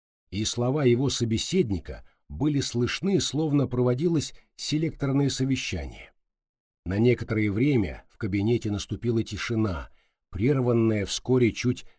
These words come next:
хрипловатым голосом генерала Бережного. "Добрый день, товарищ Иванов! Генерал-лейтенант Бережной слушает вас!"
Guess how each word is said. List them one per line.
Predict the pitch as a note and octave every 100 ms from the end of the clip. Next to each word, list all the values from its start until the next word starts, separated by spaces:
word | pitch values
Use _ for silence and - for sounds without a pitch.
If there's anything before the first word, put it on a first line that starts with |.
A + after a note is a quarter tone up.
| _
хрипловатым | - A#2 - G#2 F2+ B2 C3 G#2+
голосом | F2 A#2 B2 - A2 F#2+
генерала | G2 G2 F#2+ G#2+ G2+
Бережного. | G#2 G#2 F2+ F#2+ C#2+ - - _ _ _ _ _ _ _ _ _
"Добрый | E2+ F2+ D#3+ D#3 D#3
день, | C#3+ E3
товарищ | D#3+ D#3 D3+ B2+ B2+
Иванов! | A2+ F#2 - - _ _ _ _ -
Генерал-лейтенант | A#2+ C3 D#3+ D#3 C#3+ C3 C#3+ D#3 C3
Бережной | D3 D3+ B2 E3
слушает | D3 E3+ E3+ - G#2+ G2
вас!" | D#2 -